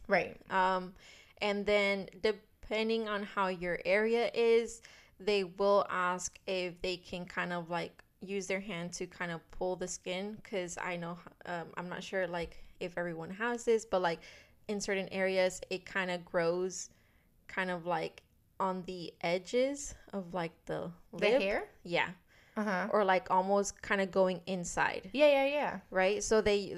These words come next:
Speaker 2: they'll ask if, they ask you first, they ask for permission first if
Speaker 1: Right.
Speaker 2: they can use their hand to kinda, like, move your skin so they can get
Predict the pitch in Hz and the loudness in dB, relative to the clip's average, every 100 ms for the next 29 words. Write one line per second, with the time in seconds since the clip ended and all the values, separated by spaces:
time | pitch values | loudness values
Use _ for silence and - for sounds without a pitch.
0 | 170 196 196 190 196 208 - 196 180 202 | 2 4 6 6 4 2 2 2 4 4
1 | - 202 233 269 240 190 156 180 - 175 | 8 8 8 2 0 4 2 0 0 2
2 | 185 - 202 - 180 - 190 175 185 180 | 2 0 -4 -4 -6 -6 -4 -2 -2 0
3 | 170 170 - 170 165 165 175 160 160 170 | 0 -2 -8 -8 -6 -6 -6 -6 -6 -6
4 | - 165 156 156 180 180 170 175 - 160 | -4 -4 -2 -6 -4 -4 -4 -6 -6 -8
5 | 160 160 151 - 170 165 156 | -4 -4 -4 -6 -8 -4 -4